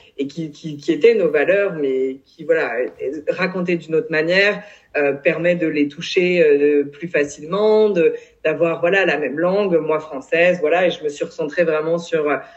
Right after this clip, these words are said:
bah, qui j'étais, euh, moi parisienne de base, enfin d'origine,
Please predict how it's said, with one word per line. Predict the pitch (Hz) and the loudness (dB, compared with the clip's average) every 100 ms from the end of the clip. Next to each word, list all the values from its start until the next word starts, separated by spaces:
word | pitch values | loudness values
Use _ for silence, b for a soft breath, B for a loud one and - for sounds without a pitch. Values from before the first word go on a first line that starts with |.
| B _ | B _
bah, | 151 147 | -2 -2
qui | 143 175 | -2 -4
j'étais, | 170 147 143 185 190 202 202 202 190 | -2 -2 2 4 4 4 2 2 2
euh, | 156 151 147 | 4 4 2
moi | 151 147 147 | 0 -2 -4
parisienne | 165 151 147 147 | -6 -4 -2 0
de | 143 | 2
base, | 143 175 180 180 180 180 | 2 2 2 2 2 -2
enfin | 175 151 143 143 | -4 -4 -4 -2
d'origine, | 160 156 156 156 190 180 | 0 2 0 -2 -4 -4